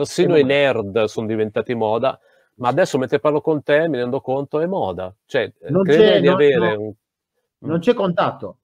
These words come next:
Speaker 1: non c'è
Speaker 2: Non c'è
Speaker 1: contatto, non c'è
Speaker 2: contatto,
Speaker 1: contatto,
Speaker 2: no.
Speaker 1: non c'è
Speaker 2: Non
Speaker 1: contatto.
Speaker 2: c'è un
Speaker 1: Io,
Speaker 2: contatto.
Speaker 1: a me capita, eh, eh,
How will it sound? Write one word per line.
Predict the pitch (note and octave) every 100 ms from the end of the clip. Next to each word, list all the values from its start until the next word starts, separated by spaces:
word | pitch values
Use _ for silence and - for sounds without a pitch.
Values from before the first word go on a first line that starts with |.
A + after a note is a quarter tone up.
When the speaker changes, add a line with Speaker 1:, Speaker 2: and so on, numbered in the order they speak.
| _ _
Speaker 1:
non | - B2+
c'è | B2+ G3 G3
Speaker 2:
Non | D3+ C3 D3 C#3
c'è | G3
Speaker 1:
contatto, | -
non | A#2+
c'è | G#2+ C3+
Speaker 2:
contatto, |
Speaker 1:
contatto, | G2 A2+ F#2 _ C3+
Speaker 2:
no. | B2
Speaker 1:
non | A#2+ B2
c'è | E3+ E3 D#3+
Speaker 2:
Non | E3+ D#3+
Speaker 1:
contatto. |
Speaker 2:
c'è | D3+ D3+
un |
Speaker 1:
Io, | G3+ G3+ F#3+
Speaker 2:
contatto. | B2+
Speaker 1:
a | E3+
me | F#3+
capita, | G3 G3 F#3+ D3+ D#3+ D3 C3+ C3
eh, | C#3 C#3 C3+ C3+ _ _
eh, | - D3 C#3 C#3 C3+